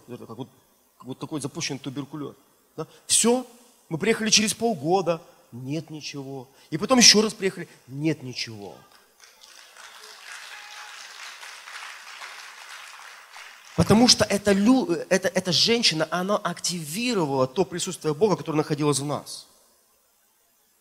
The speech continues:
Ты должен понять, что это присутствие, оно активируется твоим решением.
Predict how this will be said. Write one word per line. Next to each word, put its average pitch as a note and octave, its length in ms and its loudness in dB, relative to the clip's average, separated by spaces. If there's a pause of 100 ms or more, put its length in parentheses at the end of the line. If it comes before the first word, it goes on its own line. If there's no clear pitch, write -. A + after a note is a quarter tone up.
(460)
Ты F#3 80 2
должен G3+ 180 8
понять, G3+ 540 4
что - 140 0
это C4+ 120 4
присутствие, G#3+ 720 2
оно G#3 280 4
активируется G#3+ 440 0
твоим G3 400 -6
решением. C#3 640 -6